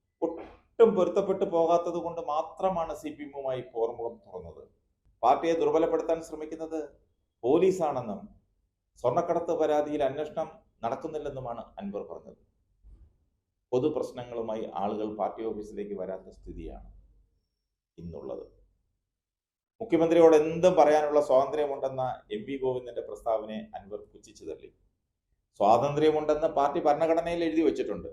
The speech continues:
പക്ഷേ അത് നടക്കാറില്ല. എം വി ഗോവിന്ദന് അങ്ങനെ മാത്രമേ പറയാൻ സാധിക്കൂ. ഇ എം എസിന്റെയും എ കെ ജിയുടെയും നയനാരുടെയും കാലത്ത് അത് പ്രാവർത്തികമായിരുന്നുവെന്നും അൻവർ തുറന്നടിച്ചു.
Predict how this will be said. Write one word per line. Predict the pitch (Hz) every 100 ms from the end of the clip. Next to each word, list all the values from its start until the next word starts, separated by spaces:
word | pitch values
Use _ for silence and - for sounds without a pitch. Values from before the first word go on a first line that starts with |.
| -
പക്ഷേ | - 160 135 - - _ _
അത് | 101 92
നടക്കാറില്ല. | 82 - 117 107 - 80 _ _ _ _ _ _
എം | 180 147
വി | 180
ഗോവിന്ദന് | 175 170 160 156 131 - -
അങ്ങനെ | 110 147 139
മാത്രമേ | 123 117 113 110
പറയാൻ | 95 98 104 101
സാധിക്കൂ. | 73 73 90 _ _ _ _ _
ഇ | 123 147
എം | 151
എസിന്റെയും | 160 165 165 151
എ | 151
കെ | 160
ജിയുടെയും | 165 160 165
നയനാരുടെയും | 147 156 180 175 175 151
കാലത്ത് | 127 - - - _ _ - _ - 117
അത് | 139 - -
പ്രാവർത്തികമായിരുന്നുവെന്നും | 120 127 131 143 131 110 117 123 120 107 104 101 - _
അൻവർ | 98 98 - -
തുറന്നടിച്ചു. | 90 90 80 -